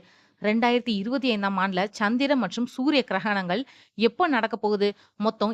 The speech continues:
எத்தனை கிரகணங்கள் இருக்கு, எந்தெந்த மாதங்கள்ல அது நடக்க போகுதுன்றத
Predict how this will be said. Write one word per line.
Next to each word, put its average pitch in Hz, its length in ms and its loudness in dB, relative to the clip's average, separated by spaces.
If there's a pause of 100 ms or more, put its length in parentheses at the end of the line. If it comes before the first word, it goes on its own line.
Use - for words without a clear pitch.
(120)
எத்தனை 277 320 2
கிரகணங்கள் 233 500 0
இருக்கு, 190 200 -2 (140)
எந்தெந்த 262 300 2 (120)
மாதங்கள்ல 233 480 2
அது 214 140 -2
நடக்க 220 300 0
போகுதுன்றத 196 380 -2